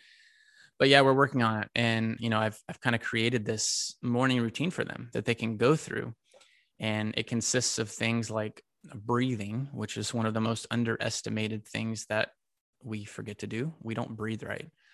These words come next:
So I have them take these deep breaths in the morning. I have them pray every morning. I have them, like, a gratitude practice. So every morning they're writing down something that they're thankful for. And then they write down the name of somebody that they're going to encourage that day,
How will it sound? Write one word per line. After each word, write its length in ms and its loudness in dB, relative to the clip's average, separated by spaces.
So 140 6
I 60 10
have 180 8
them 120 4
take 240 2
these 180 0
deep 220 -6
breaths 340 -4
in 80 -6
the 60 -4
morning. 380 -6
I 40 -8
have 160 -4
them 160 -2
pray 600 0
every 200 -6
morning. 500 -6
I 40 -8
have 340 -6
them, 380 -8
like, 260 -4
a 60 0
gratitude 520 0
practice. 380 -6
So 160 -4
every 160 -2
morning 260 -2
they're 120 -4
writing 280 -2
down 180 -2
something 420 -6
that 140 -10
they're 100 -8
thankful 480 -10
for. 440 -10
And 200 -4
then 120 2
they 120 0
write 200 0
down 160 4
the 60 -2
name 260 0
of 100 -4
somebody 440 0
that 160 -4
they're 100 -4
going 260 -6
to 160 -12
encourage 580 -2
that 200 -4
day, 340 -4